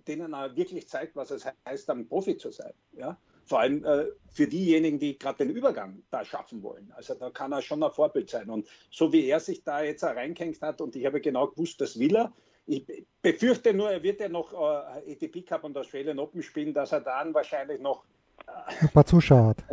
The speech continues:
Speaker 2: Also, du
Speaker 1: ich
Speaker 2: meinst
Speaker 1: kann
Speaker 2: das
Speaker 1: mir vorstellen auch, dass er den einen oder anderen Grand Slam nächstes Jahr noch spielt, weil das Ranking wird er ja auf alle Fälle haben, oder?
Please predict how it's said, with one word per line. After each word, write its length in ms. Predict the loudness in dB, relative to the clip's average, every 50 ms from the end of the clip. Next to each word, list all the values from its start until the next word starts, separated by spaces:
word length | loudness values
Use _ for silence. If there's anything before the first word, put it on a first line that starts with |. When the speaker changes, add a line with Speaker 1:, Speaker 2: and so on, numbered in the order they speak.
| 8
Speaker 2:
Also, 180 | 10 12 12 12
du 120 | 12 12
Speaker 1:
ich 80 | 12 12
Speaker 2:
meinst 180 | 12 12 12
Speaker 1:
kann 80 | 12 10
Speaker 2:
das 100 | 10 8
Speaker 1:
mir 40 | 6
vorstellen 500 | 6 2 2 2 0 -2 -4 -4 -2 -2
auch, 200 | -2 -4 -4 -4
dass 180 | -6 -8 -8 -8
er 60 | -8
den 180 | -8 -8 -12 -10
einen 200 | -12 -12 -10 -10
oder 200 | -10 -8 -8 -8
anderen 300 | -8 -8 -8 -10 -10 -10
Grand 180 | -10 -10 -12
Slam 320 | -12 -12 -10 -10 -8 -10 -12 -14 -18 _ _ _ -4
nächstes 320 | -2 -2 -2 -2 -4 -6
Jahr 100 | -4 -4
noch 120 | -4 -6
spielt, 300 | -8 -6 -8 -8 -6 -4
weil 100 | -4 -2
das 200 | -2 -2 -6 -2
Ranking 320 | -2 -2 0 2 0 2 2
wird 140 | 2 2 2
er 60 | 2
ja 80 | 0 0
auf 80 | -2
alle 180 | -2 -2 -2 -2
Fälle 240 | -2 -2 -4 -2 -2
haben, 240 | -2 -2 -2 -4 -8
oder? 260 | -6 -6 -6 -6